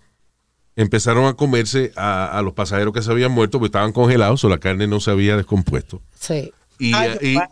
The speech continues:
Speaker 1: y eran las nalgas lo que le comían. Ellos cogían y they would slice, they slice la carne de, de
Speaker 2: Sí.
Speaker 1: los glúteos, entonces la ponían a secar al, al sol.
Speaker 2: Ajá.
Speaker 1: Entonces cuando ya estaba seca, que era como beef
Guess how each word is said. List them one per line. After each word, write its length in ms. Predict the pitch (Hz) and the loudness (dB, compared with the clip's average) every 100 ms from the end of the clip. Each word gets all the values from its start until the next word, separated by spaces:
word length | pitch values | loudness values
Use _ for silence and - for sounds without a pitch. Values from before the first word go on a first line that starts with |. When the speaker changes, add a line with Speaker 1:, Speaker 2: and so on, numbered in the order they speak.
| - | -2
Speaker 1:
y 140 | 123 | 0
eran 180 | 123 143 | 2 2
las 100 | 151 | 0
nalgas 340 | 135 147 196 117 | 0 0 0 0
lo 100 | 107 | 0
que 140 | 107 | 0
le 200 | 98 92 | 0 -2
comían. 380 | - 95 123 127 | -4 -6 -2 -2
Ellos 180 | 104 139 | -2 0
cogían 440 | 156 160 175 160 180 _ _ _ _ _ | 2 2 2 0 -4 _ _ _ _ _
y 360 | 135 120 120 123 _ 127 110 | -2 0 0 -2 _ -8 0
they 100 | 131 | 2
would 160 | 160 | 2
slice, 800 | - 135 156 165 127 113 - - _ | 0 2 2 2 0 -2 -6 -8 _
they 140 | 98 113 | -6 -4
slice 680 | 139 151 139 123 - - 117 | 0 0 0 -2 -6 -12 -6
la 320 | 113 104 101 | -2 0 -2
carne 400 | 110 123 127 135 | -2 -4 -2 -2
de, 320 | 127 117 113 101 107 95 | 0 0 -2 -6 -14 -4
de 460 | 107 190 190 151 - | 0 2 0 -2 -8
Speaker 2:
Sí. 80 | - - | -20 -8
Speaker 1:
los 160 | 113 117 | -2 2
glúteos, 500 | 143 143 - 120 139 - _ _ _ _ - | 2 2 0 -2 -2 -10 _ _ _ _ -6
entonces 340 | 117 - 165 | -2 0 0
la 80 | 151 | 0
ponían 340 | 139 135 151 | -2 -2 0
a 60 | 185 | 0
secar 420 | 202 - 110 76 - _ _ | -2 -4 -6 -10 -16 _ _
al, 180 | 92 104 | -8 -6
al 180 | 98 107 | -4 -6
sol. 280 | 120 78 - _ | -6 -8 -10 _
Speaker 2:
Ajá. 460 | 208 147 143 135 139 _ _ | -8 -4 -4 -6 -12 _ _
Speaker 1:
Entonces 200 | 101 107 | -16 -6
cuando 160 | 117 110 | -4 -2
ya 80 | |
estaba 300 | 113 131 135 | -2 0 -2
seca, 260 | - 151 120 | -2 -4 -4
que 80 | 117 | -2
era 140 | 120 | -4
como 200 | 135 123 | -2 -4
beef 200 | 104 143 | 0 0